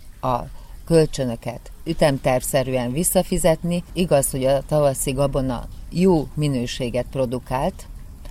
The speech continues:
habár, ö, a buzánál is negyven százalékos terméscsökkenés van, de a minősége az nem kifogásolható, sőt, csak erre az egyetlen kultúrára tudnak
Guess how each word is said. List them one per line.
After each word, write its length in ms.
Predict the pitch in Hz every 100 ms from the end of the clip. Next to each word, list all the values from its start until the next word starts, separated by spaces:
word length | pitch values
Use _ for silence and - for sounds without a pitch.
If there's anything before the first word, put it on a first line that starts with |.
| -
habár, 340 | 147 143 135
ö, 320 | 143 127 131 135
a 40 |
buzánál 540 | 151 160 139 131 123
is 120 | 123 -
negyven 380 | 131 127 123
százalékos 760 | 127 127 123 135 123 127 127 -
terméscsökkenés 1000 | 131 131 127 127 131 120 139 123 123 -
van, 240 | 139 160
de 100 | 160
a 80 | 127
minősége 840 | 135 120 110 - - 107 113 - -
az 100 | 135 -
nem 260 | 135 127
kifogásolható, 1120 | 143 - 139 135 139 - 160 151 151 175 202
sőt, 460 | 202 - 123 170 - -
csak 200 | 220 208
erre 460 | - 143 131 131 131
az 180 | - 151 -
egyetlen 760 | 185 147 131 127 127 123 139 -
kultúrára 720 | 170 139 135 127 127 139 123
tudnak 560 | - 147 120 113 -